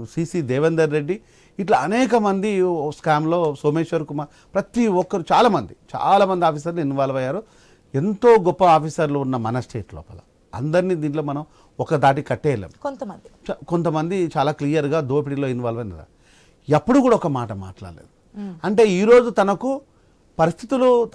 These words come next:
Speaker 1: అనుగుణంగా లేదు కాబట్టి ఆ పరిస్థితికి నెట్టివేయబడ్డాడు. ఒక సభ పెట్టి చెప్పాలి, ఇక అంతమించి వేరే ఛాయిస్ లేదు.
Speaker 2: మ్మ్.
Speaker 1: సభ పెట్టి జనాన్ని చూపించేసి, ఆ పెద్ద డిసిప్లిన్ చూపించేసి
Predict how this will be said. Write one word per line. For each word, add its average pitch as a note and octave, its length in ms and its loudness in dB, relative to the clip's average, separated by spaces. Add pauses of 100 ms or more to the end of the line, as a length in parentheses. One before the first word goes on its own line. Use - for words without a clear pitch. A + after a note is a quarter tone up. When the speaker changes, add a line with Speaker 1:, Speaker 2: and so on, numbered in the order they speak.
Speaker 1:
అనుగుణంగా G#3 480 2
లేదు G3+ 280 4
కాబట్టి G3 520 2 (120)
ఆ D#3+ 80 2
పరిస్థితికి E3+ 480 -6
నెట్టివేయబడ్డాడు. D#3+ 880 0 (500)
ఒక C3+ 140 -4
సభ D#3+ 320 2
పెట్టి A#3 180 0
చెప్పాలి, C3+ 420 -4 (120)
ఇక C3 100 -8
అంతమించి F#3+ 420 -2
వేరే F#3 320 0
ఛాయిస్ D#3 180 0
లేదు. B2+ 280 -8 (280)
Speaker 2:
మ్మ్. F#3+ 160 -12 (140)
Speaker 1:
సభ F#3 280 4
పెట్టి A#3 300 4
జనాన్ని F#3 420 2 (100)
చూపించేసి, F3 580 -4
ఆ D#3 80 2
పెద్ద E3 320 -4
డిసిప్లిన్ F3 640 -2
చూపించేసి C#3 560 -8